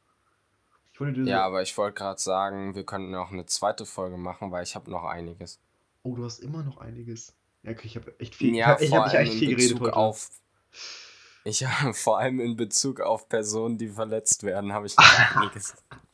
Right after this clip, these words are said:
Speaker 1: Ja, okay, äh, ich auch. Also können wir dann so ein, okay, gut, dann, dann wird es Teil eins. Wir können es auch, glaub ich, Teil eins einfach nennen. Also so,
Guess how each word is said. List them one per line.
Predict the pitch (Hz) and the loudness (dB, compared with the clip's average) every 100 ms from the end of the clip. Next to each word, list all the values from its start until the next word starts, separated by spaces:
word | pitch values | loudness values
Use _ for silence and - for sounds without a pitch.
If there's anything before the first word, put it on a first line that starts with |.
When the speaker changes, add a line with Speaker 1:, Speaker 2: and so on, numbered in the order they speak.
| - - - - - - - | -20 -18 -14 -10 -8 -8 -8
Speaker 1:
Ja, | - 143 | -6 -6
okay, | - 139 127 143 | 4 6 6 6
äh, | 135 123 | 8 8
ich | 123 117 | 4 6
auch. | 110 110 - | 4 4 0
Also | 117 120 | 0 2
können | 127 | 0
wir | 117 | 0
dann | 113 | 0
so | |
ein, | 107 - | -6 -8
okay, | 127 160 | -6 -4
gut, | - 123 | -4 -6
dann, | - 95 - | -10 -14 -12
dann | 110 | -6
wird | 117 | -6
es | - | -6
Teil | - 113 | 4 4
eins. | 117 135 139 | 6 0 -4
Wir | 117 | -4
können | 143 | -2
es | 131 | -2
auch, | |
glaub | 117 | -4
ich, | 113 | -6
Teil | 120 95 | -2 0
eins | 110 113 | 0 -4
einfach | 101 - | -10 -10
nennen. | 95 110 135 | -10 -10 -10
Also | 104 95 | -10 -10
so, | 95 95 | -10 -12